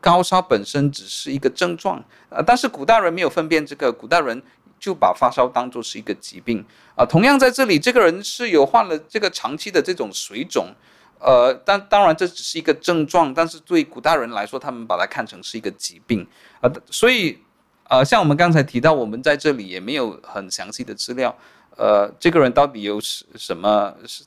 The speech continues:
他到底患了什么病？他可能是有肾脏问题，可能有心脏衰竭，可能有肝硬化，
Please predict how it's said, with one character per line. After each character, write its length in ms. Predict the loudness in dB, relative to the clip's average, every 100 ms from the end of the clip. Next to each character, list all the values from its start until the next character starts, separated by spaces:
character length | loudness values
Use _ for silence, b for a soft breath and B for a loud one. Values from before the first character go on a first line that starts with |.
| _
他 100 | -2
到 160 | 2 2
底 100 | 2
患 160 | 0 0
了 80 |
什 140 | -4 -10
么 100 | -12
病？ 160 | -10
他 140 | -6 -6
可 140 | -6
能 180 | -12 -14
是 160 | -6 -4
有 100 | -4
肾 240 | -2 0
脏 180 | 2 0
问 160 | -2 -8
题， 160 | -12
可 120 | -14 -14
能 140 | -14
有 140 | -12
心 240 | -12 -10 -2
脏 180 | -2 -2
衰 240 | -4 -4
竭， 340 | -4 -8 -8 -8 b b
可 120 | -8
能 100 | 0
有 80 | 0
肝 260 | 0 -2 -2
硬 200 | -4 -6
化， 260 | -2 -2